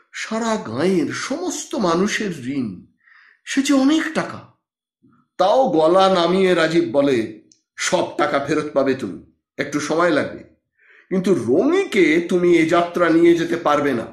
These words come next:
রংলাল রসিকের মতো হাসে, বলে, "রঙিকে আপনি বড় পেয়ার করেন জানি, লেকিন হামার সাথে ভি ওর পেয়ার কম নয়। ওর সাথে হামার নামে নামে মিল।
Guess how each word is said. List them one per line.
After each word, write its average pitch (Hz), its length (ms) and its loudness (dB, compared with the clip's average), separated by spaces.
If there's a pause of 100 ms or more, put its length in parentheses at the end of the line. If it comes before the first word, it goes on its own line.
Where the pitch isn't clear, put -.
(1080)
রংলাল 233 640 0
রসিকের 196 580 -2
মতো 151 240 -2
হাসে, 110 340 -8 (640)
বলে, 135 540 -2 (1000)
"রঙিকে 139 640 -2
আপনি 269 400 0
বড় 202 280 0 (140)
পেয়ার 156 380 4
করেন 135 540 -2
জানি, 104 640 -6 (840)
লেকিন 180 300 0
হামার 127 400 -2
সাথে 320 320 0
ভি 262 180 0
ওর 196 240 0
পেয়ার 143 260 0
কম 113 260 -4
নয়। 110 380 -6 (1040)
ওর 151 200 -2
সাথে 190 300 -4
হামার 151 460 -4
নামে 127 400 -4
নামে 160 300 0
মিল। 131 280 -2